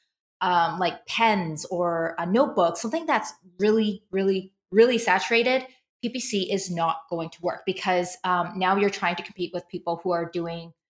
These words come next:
crazy amounts of, uh, volume. And when you launch it using P P C, it's just not going to launch properly. Um, so my advice would be to make sure that you have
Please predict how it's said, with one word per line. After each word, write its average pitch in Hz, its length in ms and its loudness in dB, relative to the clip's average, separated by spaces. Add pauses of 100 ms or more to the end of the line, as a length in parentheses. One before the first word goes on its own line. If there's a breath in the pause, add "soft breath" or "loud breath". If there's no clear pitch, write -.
(600)
crazy 240 560 4
amounts 190 380 2
of, 175 420 2
uh, 165 200 -2
volume. 190 480 0
And 196 180 2
when 196 120 2
you 190 120 2
launch 233 480 -2
it - 80 0
using 185 300 -2
P 180 140 -14
P 170 120 -18
C, 208 400 -4
it's - 220 -4
just - 340 -4 (180)
not 160 260 -2 (260)
going 160 340 -6 (140)
to 180 40 -10
launch 247 280 -4 (100)
properly. - 480 -8 (400)
Um, 202 320 2
so 202 480 4
my 208 220 2
advice 196 480 0
would 185 160 -4
be 180 160 0
to - 180 -10
make 175 140 -8
sure 185 140 -4
that 185 120 -6
you 175 100 -4
have 160 380 -2